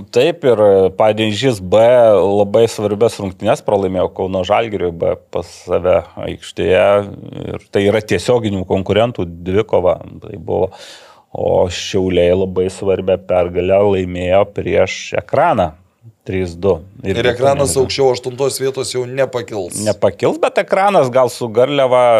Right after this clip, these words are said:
Speaker 1: ir dabar jau, e, B F A tokia ramiausia, kad nelab-, nes B F A irgi buvo netoli tos, e, la-, pavojingos zonos, bet pastaruoju metu, vat,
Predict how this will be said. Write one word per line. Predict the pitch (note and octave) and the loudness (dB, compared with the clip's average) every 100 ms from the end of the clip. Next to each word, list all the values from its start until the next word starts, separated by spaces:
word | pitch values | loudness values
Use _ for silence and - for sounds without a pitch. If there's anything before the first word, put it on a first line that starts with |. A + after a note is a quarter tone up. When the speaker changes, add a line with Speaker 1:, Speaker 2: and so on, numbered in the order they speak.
| G2 - - | 2 -4 -4
Speaker 1:
ir | A2 | -2
dabar | G#2 G#2+ A2 A#2 | 0 2 2 4
jau, | G2+ G2 F#2 F2+ - F2 - | 4 4 2 -4 -12 -20 -14
e, | F#2+ F#2 F2+ F2 E2 E2 - G#2+ - | -10 -8 -8 -10 -12 -18 -20 -20 -20
B | F2+ F2+ F#2 | -14 -8 -6
F | - | 0
A | F#2+ A2 | 0 0
tokia | A2+ A2 - G2+ - F#2+ | -2 -4 2 2 2 0
ramiausia, | G2 G#2 A2+ G#2+ F#2 F#2+ | 0 2 2 2 0 -10
kad | - F#2+ | -10 -10
nelab-, | G2 G2 F#2 F2+ G2+ - G2 G#2 G2 | -8 -4 0 0 -4 -14 -10 -10 -10
nes | G2+ F#2+ | -6 -6
B | F#2+ | -4
F | G2 G#2+ | -2 2
A | A2+ | 2
irgi | A2 A2+ A2 F2+ - - | 2 0 0 0 -4 -10
buvo | G#2 C3 B2 | 0 2 4
netoli | A2 - A2 B2 | 2 2 -2 0
tos, | A#2+ G#2+ - | 0 0 -4
e, | G#2 | -6
la-, | - G#2 G#2 G2+ G#2+ | -4 -8 -4 0 0
pavojingos | - A2 A2+ B2+ G2+ A2 | 0 2 2 2 2 2
zonos, | C#3+ B2 | 2 0
bet | G#2+ G#2+ | -2 -6
pastaruoju | A2+ - A2 B2 A2 | -6 -4 -2 0 0
metu, | G2+ G2 - G#2 F#2 | 0 -2 0 -2 -2
vat, | A2 | -8